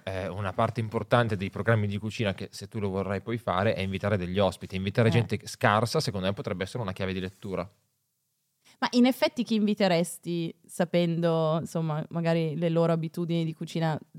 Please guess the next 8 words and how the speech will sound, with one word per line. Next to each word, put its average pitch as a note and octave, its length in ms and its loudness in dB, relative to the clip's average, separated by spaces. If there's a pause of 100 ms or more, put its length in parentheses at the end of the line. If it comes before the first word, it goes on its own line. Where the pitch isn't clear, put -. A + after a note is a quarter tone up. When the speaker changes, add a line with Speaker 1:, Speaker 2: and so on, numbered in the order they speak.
Speaker 2:
a, E3 300 4
a D#3+ 420 -2
un E3+ 100 4
programma E3+ 760 2
di E3 120 -2
cucina F3 460 -2 (320)
con E3 240 0
te? C#3+ 260 -6